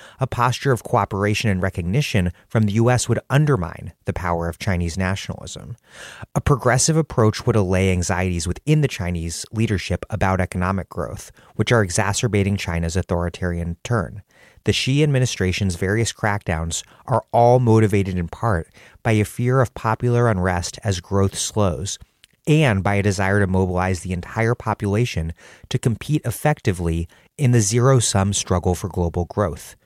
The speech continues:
Working with China to shape a new kind of mutually beneficial global growth would weaken the case for these abusive practices." I think that's a really important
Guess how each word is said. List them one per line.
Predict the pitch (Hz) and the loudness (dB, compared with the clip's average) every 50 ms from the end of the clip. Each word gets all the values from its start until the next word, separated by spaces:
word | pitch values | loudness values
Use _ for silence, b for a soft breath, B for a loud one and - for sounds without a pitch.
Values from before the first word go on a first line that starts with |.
| B B B B B B B B B B | B B B B B B B B B B
Working | 120 135 131 - - 117 104 95 95 | 0 0 0 2 0 0 0 0 0
with | 101 147 175 - - | 0 0 0 0 -2
China | - - - 95 90 87 85 | -4 -4 -2 0 0 0 0
to | 85 92 | 0 0
shape | 87 - - 98 95 - | -2 0 -2 -2 0 0
a | 101 | 0
new | 95 98 107 107 | 0 2 0 0
kind | - - 110 107 101 107 | 0 -2 -2 -2 0 0
of | 92 82 | -2 0
mutually | 90 95 101 - - - 120 110 101 | 0 -2 -2 -2 -2 -2 0 0 0
beneficial | - 95 95 98 95 - 107 95 - - 104 92 | 0 0 0 -2 -2 0 -2 -2 0 0 -2 -2
global | - 95 95 90 90 92 85 | 0 0 0 0 2 0 -2
growth | - - 123 127 110 98 - - B B B B B | 0 2 2 4 4 2 0 -2 B B B B B
would | 110 117 | -2 -2
weaken | 101 87 98 131 127 - 147 139 135 135 131 _ _ - | 0 2 2 0 2 2 2 2 2 2 0 _ _ -6
the | 110 | -6
case | - - - 101 92 87 - - - - - _ _ | -4 0 0 2 2 2 0 -2 -4 -6 -8 _ _
for | - - 98 | -2 0 0
these | 90 95 87 95 | 2 2 2 0
abusive | 95 78 90 90 85 - - - - | 0 0 0 -2 -2 -2 -4 -6 -4
practices." | - 107 98 95 - - - - - - - - 110 - - - B B B B B B B B B B | -2 -2 -2 -2 -2 -6 -14 -12 -12 -12 -12 -12 -12 -12 -12 -14 B B B B B B B B B B
I | - 117 | -2 0
think | 143 160 | 2 2
that's | 175 185 - - | 2 0 2 2
a | 120 | 0
really | 95 95 113 117 120 113 | 2 4 4 4 4 4
important | 104 104 - - 98 95 95 92 87 | 2 2 0 0 2 2 2 0 0